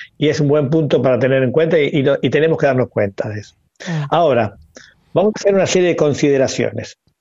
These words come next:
Speaker 1: Primero, cuando hablamos de vacas tenemos que hablar de, hay tipos distintos de ganadería, ¿no es cierto? Entonces no es lo mismo una vaquita pastando y viviendo el noventa por ciento de su vida al aire libre, ¿no es cierto? Y comiendo pasto, ¿no es cierto?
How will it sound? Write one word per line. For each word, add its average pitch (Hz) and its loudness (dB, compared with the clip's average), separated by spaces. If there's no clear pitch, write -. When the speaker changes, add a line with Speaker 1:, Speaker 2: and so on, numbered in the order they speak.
Speaker 1:
Primero, 143 0
cuando 147 2
hablamos 226 2
de 196 2
vacas 214 2
tenemos 175 2
que 165 0
hablar 165 2
de, 165 4
hay 139 0
tipos 214 0
distintos 135 0
de 120 2
ganadería, 113 0
¿no 120 0
es 110 -6
cierto? 135 0
Entonces 120 0
no 143 2
es 160 2
lo 165 2
mismo 110 -2
una 156 2
vaquita 151 0
pastando 127 0
y 143 -2
viviendo 135 2
el 123 0
noventa 147 2
por 151 0
ciento 156 0
de 143 2
su 156 0
vida 151 2
al 123 2
aire 139 2
libre, 143 0
¿no 113 0
es - -8
cierto? 131 0
Y 120 0
comiendo 131 0
pasto, 185 -2
¿no 131 0
es 123 -2
cierto? 143 0